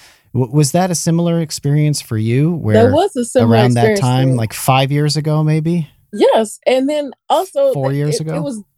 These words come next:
Speaker 2: they used to have, like, like, the first page of YouTube. Like, they have, you have videos, and now you have people who pay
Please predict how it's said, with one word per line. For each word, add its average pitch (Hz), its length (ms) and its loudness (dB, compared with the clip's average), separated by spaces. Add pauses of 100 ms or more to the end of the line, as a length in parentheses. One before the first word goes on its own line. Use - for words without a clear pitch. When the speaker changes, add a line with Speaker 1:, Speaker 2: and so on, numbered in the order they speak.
(120)
Speaker 2:
they 170 80 -8
used 302 200 -8
to 330 80 0
have, 302 180 0
like, 247 220 -2 (260)
like, 214 140 2
the 208 60 2
first 269 340 -2
page 247 260 -4
of 190 100 -10
YouTube. 180 520 -12
Like, 175 200 0
they 220 100 -4
have, 262 260 -4 (380)
you 233 160 0
have 240 160 0
videos, 214 640 -2
and 208 120 -2
now 247 100 0
you 277 180 -2
have 240 140 -4
people 233 360 -4
who 214 260 -4
pay 233 420 -2